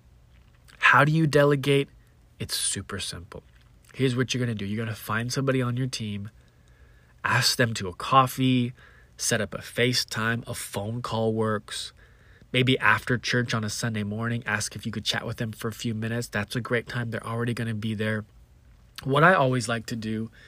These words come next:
is I like to start off by telling that person what I see in them.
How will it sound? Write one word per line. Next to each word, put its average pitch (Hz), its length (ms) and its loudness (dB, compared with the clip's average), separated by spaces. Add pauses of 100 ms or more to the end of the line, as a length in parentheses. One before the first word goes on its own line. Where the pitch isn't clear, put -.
(280)
is 135 140 2
I 143 100 6
like 170 200 2
to 156 100 2
start 120 340 2
off 120 280 -2
by 104 200 -2 (100)
telling 143 500 -2
that 117 240 -4
person 120 460 -4
what 113 160 -2
I 117 120 0
see 113 380 -4
in 92 140 -6
them. 90 320 -10